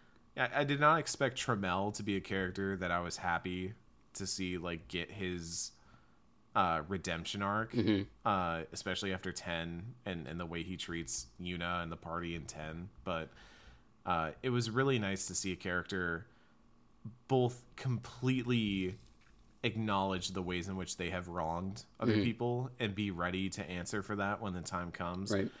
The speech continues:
Speaker 1: but also resolve to do good with the life they have left.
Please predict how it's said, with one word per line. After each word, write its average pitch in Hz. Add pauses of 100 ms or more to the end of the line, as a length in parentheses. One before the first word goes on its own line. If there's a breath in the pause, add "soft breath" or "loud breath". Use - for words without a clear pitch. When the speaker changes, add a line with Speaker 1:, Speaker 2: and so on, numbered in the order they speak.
(220 loud breath)
Speaker 1:
but 120
also 120
resolve 98
to 98
do 92
good 85
with 85
the 82
life 82
they 82
have 80
left. 78